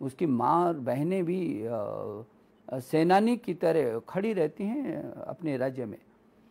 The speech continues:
तो ऐसा अद्भुत देशभक्त क्षेत्र, अ, हिमालय का ही हो सकता है। तो उनकी चिंता ज़रूर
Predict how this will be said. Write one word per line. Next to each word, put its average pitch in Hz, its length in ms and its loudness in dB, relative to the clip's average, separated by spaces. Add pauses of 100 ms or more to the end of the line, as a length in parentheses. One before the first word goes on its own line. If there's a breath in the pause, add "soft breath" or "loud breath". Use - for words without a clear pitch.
(160)
तो - 140 0
ऐसा 120 360 -2
अद्भुत 214 380 -2
देशभक्त 156 560 -4
क्षेत्र, 165 420 -4 (760 soft breath)
अ, 120 400 -2 (800)
हिमालय 120 500 2
का 254 120 -2
ही 220 100 0
हो 131 220 -2
सकता - 360 -12
है। - 140 -14 (800 soft breath)
तो 226 340 8
उनकी 180 440 2
चिंता 226 500 0 (340)
ज़रूर 143 560 2